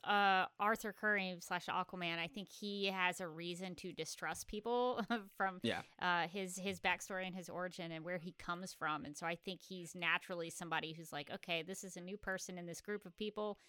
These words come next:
Speaker 1: Uh, I don't know what to think about them, and I have to, uh, they have to sort of earn my trust in order for me to accept them into, uh, my sphere of influence." So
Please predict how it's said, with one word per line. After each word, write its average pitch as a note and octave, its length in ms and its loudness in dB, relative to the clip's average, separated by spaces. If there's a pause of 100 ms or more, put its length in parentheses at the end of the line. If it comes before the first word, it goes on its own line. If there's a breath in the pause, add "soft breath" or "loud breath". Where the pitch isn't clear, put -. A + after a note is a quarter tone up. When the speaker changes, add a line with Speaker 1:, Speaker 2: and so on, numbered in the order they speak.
(360 soft breath)
Speaker 1:
Uh, E3+ 560 2
I E3+ 160 -2
don't E3+ 180 -2
know F3 140 -4
what D#3+ 140 -4
to F3 100 -6
think G#3 200 -4
about F#3+ 280 4
them, F#3 220 0
and E3 100 -4
I E3+ 80 -4
have E3 260 -2
to, F3 500 -4
uh, D#3 220 -4
they F3+ 80 0
have F3+ 120 -4
to F3+ 100 -10
sort E3+ 200 -4
of - 120 -4
earn F3+ 180 -2
my E3+ 140 0
trust E3 400 -4
in E3 100 -6
order D3+ 300 -6
for E3+ 80 -10
me E3 220 -8
to - 160 -8
accept - 400 -6
them E3 140 -4
into, E3 480 -8 (440 soft breath)
uh, - 200 -2
my F#3 280 4
sphere D3+ 320 -4
of - 80 -10
influence." - 480 -8
So D3+ 180 -4